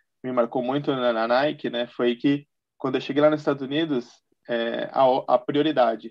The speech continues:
lá é proteger pessoas, marca e o lucro, né? E isso n-, não é só uma teoria. Então, acho que a Nike foi fantástica na minha vida também por isso,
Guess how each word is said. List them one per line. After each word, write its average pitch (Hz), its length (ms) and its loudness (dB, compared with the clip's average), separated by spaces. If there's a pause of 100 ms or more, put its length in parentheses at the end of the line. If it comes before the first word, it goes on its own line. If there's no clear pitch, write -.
lá 127 120 4
é 120 60 4
proteger 123 520 -6
pessoas, 160 760 2 (540)
marca 156 580 2 (440)
e 170 280 2 (240)
o 156 100 2
lucro, 135 420 0
né? 113 260 -10
E 160 140 -4
isso 185 360 -8
n-, 151 340 -12
não 165 260 0
é 180 140 2
só 170 200 -4
uma 151 140 0
teoria. 131 520 0 (360)
Então, 156 340 2
acho 160 200 4
que 165 120 0
a 156 80 4
Nike 151 400 -2 (540)
foi - 160 -6
fantástica 151 640 0
na 143 60 -2
minha 135 160 -2
vida 147 240 0 (320)
também 156 320 0
por 156 160 2
isso, 107 280 0